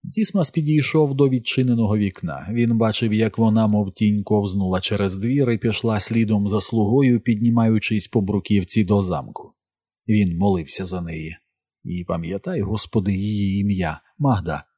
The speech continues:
Магдалина, та, до якої ти прийшов одразу після Воскресіння».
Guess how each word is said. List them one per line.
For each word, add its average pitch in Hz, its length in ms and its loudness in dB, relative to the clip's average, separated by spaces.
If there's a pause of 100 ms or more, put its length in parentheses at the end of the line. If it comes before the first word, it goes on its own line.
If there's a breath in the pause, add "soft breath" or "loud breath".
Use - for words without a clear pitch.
Магдалина, 139 720 0
та, 113 220 0
до 98 140 -2
якої 98 420 0
ти 98 160 -2
прийшов 95 520 0
одразу 101 440 -2
після 95 340 -2
Воскресіння». 98 840 -4